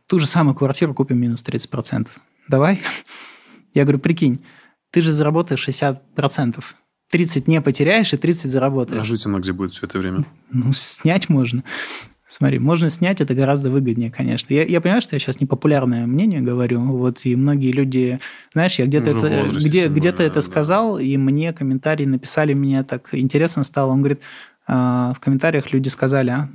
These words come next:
Speaker 1: а, «Этот, э, спикер не знает, что такое отеческий дом. Я советую послушать ему эту мелодию и задуматься». <laughs> Вот. Да, ну, ради бога,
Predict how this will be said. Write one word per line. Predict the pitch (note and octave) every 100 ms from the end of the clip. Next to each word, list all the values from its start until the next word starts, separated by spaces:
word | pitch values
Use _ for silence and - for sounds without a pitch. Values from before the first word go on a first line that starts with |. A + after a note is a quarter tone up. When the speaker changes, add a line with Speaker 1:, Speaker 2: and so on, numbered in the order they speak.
| F3+
Speaker 1:
а, | - B2 A#2+ A#2+ B2+ - _ _ _ -
«Этот, | D#3+ D#3+ C#3+ - - D3
э, | C3+ C#3
спикер | - G3+ F#3 D#3 D3+ -
не | D3+ C#3+ C#3
знает, | D3 D#3 D3+ C#3 -
что | - - C#3+
такое | C#3 C3+ - C#3+ C3+
отеческий | - B2+ D3 C3+ C3 - B2+
дом. | D3+ F#3+ F#3+ - - _ -
Я | C3+
советую | - C#3+ D3 D3 C3
послушать | C3+ - C#3 C3+ -
ему | C3
эту | B2 -
мелодию | C3+ D3 D#3+ B2
и |
задуматься». | B2 A#2+ C3 A#2+ - A#2+ - -
<laughs> | E3 - F#3+ - A3 E3+ - D3 - - - C#4 F3+
Вот. | D#3 C3 C3+ - _ - _
Да, | C#3 C#3+ G3 G#3+
ну, | D3+ D3 C#3+
ради | E3+ E3+
бога, | D#3+ F3+ B2 C3+